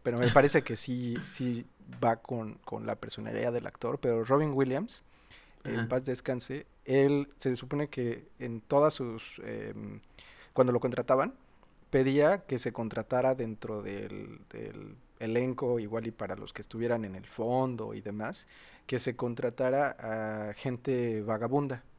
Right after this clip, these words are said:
Speaker 1: que, bueno, es, a mí
Speaker 2: Ujú.
Speaker 1: no me gusta mucho el término vagabundo,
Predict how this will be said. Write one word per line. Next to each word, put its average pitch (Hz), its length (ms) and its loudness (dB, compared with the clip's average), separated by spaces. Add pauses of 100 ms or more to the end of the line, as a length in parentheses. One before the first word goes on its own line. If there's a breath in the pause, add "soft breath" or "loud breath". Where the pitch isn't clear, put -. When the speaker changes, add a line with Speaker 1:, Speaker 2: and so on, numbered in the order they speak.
(100)
Speaker 1:
que, 101 120 -14 (140)
bueno, 101 360 -12 (260)
es, 113 280 -8
a 117 100 -4
mí 135 160 0
Speaker 2:
Ujú. 143 100 -4
Speaker 1:
no 143 80 2
me 143 80 2
gusta 123 240 -4
mucho 123 260 -4
el 110 100 -6
término 117 440 -6
vagabundo, 113 680 -6